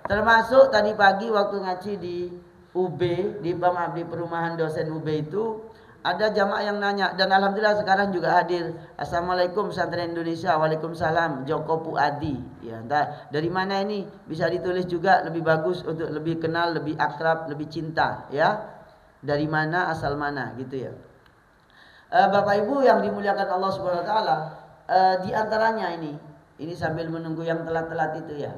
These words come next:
biar saya baca nanti ya. Soalnya kadang itu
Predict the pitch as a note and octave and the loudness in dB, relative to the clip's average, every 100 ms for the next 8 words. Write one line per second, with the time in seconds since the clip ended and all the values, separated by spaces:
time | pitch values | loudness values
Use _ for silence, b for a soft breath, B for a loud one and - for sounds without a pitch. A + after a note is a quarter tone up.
0 | - B2 B2+ B2 B2+ B2+ B2 - - - | -16 -12 -6 -4 -2 -2 -4 -6 -10 -12
1 | B2+ C3 C#3 C#3 C#3+ D#3 B2+ A#2+ - - | -10 -6 -4 -4 -6 -8 -10 -12 -16 -18
2 | - - - E3+ F#3 C4 C#4 C#4 C#4 C#4 | -18 -14 -4 0 2 2 2 2 2 0
3 | C#4 | -4